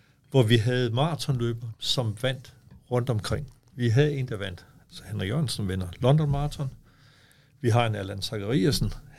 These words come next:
havde en Allan Zachariasen, som vandt Barcelona.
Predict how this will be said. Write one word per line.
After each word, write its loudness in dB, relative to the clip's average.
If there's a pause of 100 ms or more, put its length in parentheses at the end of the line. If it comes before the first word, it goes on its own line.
(120)
havde 6
en 0
Allan -4
Zachariasen, -4
som 2
vandt 2
Barcelona. 4